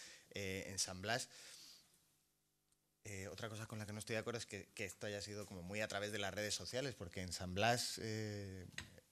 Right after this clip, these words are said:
se han montado grupos de trabajo presenciales con ci-, cientos de vecinos, cientos de vecinos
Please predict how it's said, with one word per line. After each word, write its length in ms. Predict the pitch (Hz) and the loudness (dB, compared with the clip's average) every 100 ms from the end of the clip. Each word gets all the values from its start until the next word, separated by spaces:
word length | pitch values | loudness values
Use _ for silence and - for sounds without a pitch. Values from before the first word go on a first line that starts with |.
| - - - - - - | -20 -20 -20 -14 -14 -12
se 140 | - - | -6 -4
han 60 | |
montado 260 | 101 98 104 | -4 0 0
grupos 280 | 104 95 107 | 0 0 -2
de 80 | 101 | 0
trabajo 400 | 101 104 - 117 | 0 -2 0 -2
presenciales 640 | - 101 98 - 110 117 - | 0 -2 0 2 4 4 0
con 160 | 87 | -2
ci-, 220 | 90 - | -4 -4
cientos 400 | - - 104 113 | -4 -2 -2 -4
de 60 | 113 | -4
vecinos, 540 | 92 - 131 90 76 - | -4 -4 -6 -6 -14 -12
cientos 280 | - 87 104 | -8 -4 -4
de 40 | |
vecinos 260 | 107 120 | -4 -4